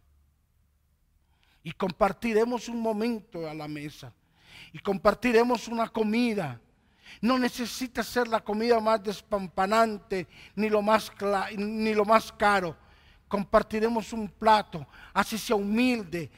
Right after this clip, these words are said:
sencillo, pero lo compartiremos sabiendo de que Emanuel, Dios con nosotros.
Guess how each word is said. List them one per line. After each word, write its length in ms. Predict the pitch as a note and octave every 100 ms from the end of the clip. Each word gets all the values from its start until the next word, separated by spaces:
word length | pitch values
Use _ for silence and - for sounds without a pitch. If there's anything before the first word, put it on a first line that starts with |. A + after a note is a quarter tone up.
| - _
sencillo, 840 | - G#3 F#3 - B3+ A3+ D#3 D#3+ - - _
pero 160 | G3 F#3+
lo 180 | F#3 -
compartiremos 1160 | G3 - G3 F#3+ F#3+ F#3+ G#3 G3 F3+ D3 - - _ _ _
sabiendo 920 | - - F3 F#3 G#3 G3+ F#3+ F#3 D#3+ - _ _ _
de 160 | D3+ D3+
que 340 | F3 E3+ C#3 - _ _ _ _ _ _
Emanuel, 640 | E3 D#3+ D#3+ D#3+ D3 A#2 - _ _ _ _ _ _ _ _ _ _ _ B2
Dios 380 | A#2+ F3 E3 -
con 220 | - C#3+
nosotros. 720 | C#3 A#2+ A2+ - F#2+ - -